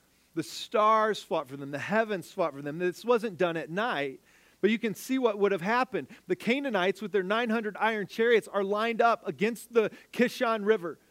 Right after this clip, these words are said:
Across the valley, on the other side of the valley, you have the Israelites all lined up, all ten thousand of them, waiting for the battle to begin, and it starts to rain.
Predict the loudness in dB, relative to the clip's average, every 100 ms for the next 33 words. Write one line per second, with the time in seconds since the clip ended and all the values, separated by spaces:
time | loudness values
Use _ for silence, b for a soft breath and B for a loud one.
0 | b b -6 0 4 4 2 -2 -4 4
1 | 4 6 4 0 0 0 0 0 0 -2
2 | -2 2 2 2 -2 0 0 -2 -6 -6
3 | -2 2 4 2 0 -2 0 2 2 2
4 | 0 2 -2 -2 -4 -4 0 2 2 -2
5 | -6 -4 -4 -4 2 4 4 0 -6 B
6 | 4 6 6 2 -2 -4 0 6 6 6
7 | 2 -4 -6 -6 0 2 4 2 0 -6
8 | b b b 0 2 0 -6 -2 2 2
9 | 0 -6 -4 0 0 -2 -4